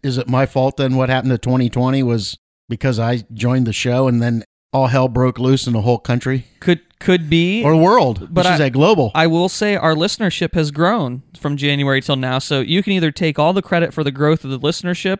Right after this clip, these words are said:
Speaker 2: or you can take all the credit for the downfall of this pandemic. Your
Speaker 1: No,
Speaker 2: choice.
Speaker 1: I am not sure what I want there.
Speaker 2: <laughs>
Speaker 1: I do know one thing for sure. My hair is standing straight up this morning,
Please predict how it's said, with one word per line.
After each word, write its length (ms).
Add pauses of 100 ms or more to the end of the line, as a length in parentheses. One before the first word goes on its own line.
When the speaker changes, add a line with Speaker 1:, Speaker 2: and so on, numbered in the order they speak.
Speaker 2:
or 120
you 40
can 120
take 200
all 120
the 80
credit 280
for 300
the 160
downfall 680
of 200
this 120
pandemic. 600
Your 80
Speaker 1:
No, 80
Speaker 2:
choice. 320 (120)
Speaker 1:
I 500
am 180
not 160
sure 180
what 140
I 40
want 260
there. 260 (240)
Speaker 2:
<laughs> 220
Speaker 1:
I 100
do 160
know 160
one 180
thing 200
for 120
sure. 320
My 220
hair 260
is 80
standing 320
straight 360
up 120
this 220
morning, 340